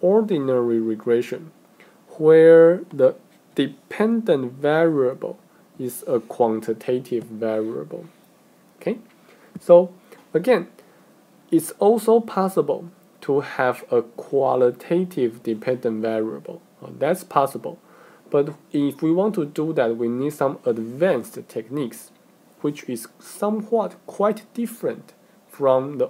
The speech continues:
ordinary regression we introduced in this lecture. So basically in this course, we will only talk about ordinary regression. So in this series of lectures,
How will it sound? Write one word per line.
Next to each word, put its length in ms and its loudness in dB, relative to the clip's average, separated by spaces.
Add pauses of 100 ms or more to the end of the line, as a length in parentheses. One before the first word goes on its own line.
ordinary 720 0
regression 560 -6
we 100 -4
introduced 640 -6
in 180 -12
this 200 -6
lecture. 360 -12 (580)
So 240 4
basically 720 0
in 120 -4
this 180 -4
course, 480 -4 (320)
we 100 0
will 260 4
only 320 -2
talk 360 -4
about 560 -4
ordinary 640 0
regression. 640 -6 (300)
So 100 -14
in 220 -6
this 220 -6
series 640 0
of 160 -4
lectures, 640 -6